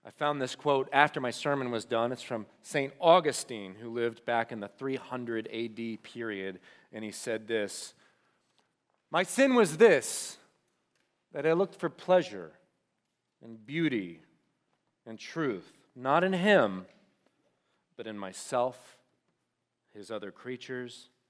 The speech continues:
and that search led me instead to pain, confusion, and error, to unhealthy thinking, to unhealthy feeling."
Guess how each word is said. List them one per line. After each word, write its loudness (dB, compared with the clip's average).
and -18
that 0
search -2
led 4
me -6
instead -2
to -18
pain, -4
confusion, -2
and -6
error, -2
to -14
unhealthy 0
thinking, -14
to -12
unhealthy -2
feeling." -12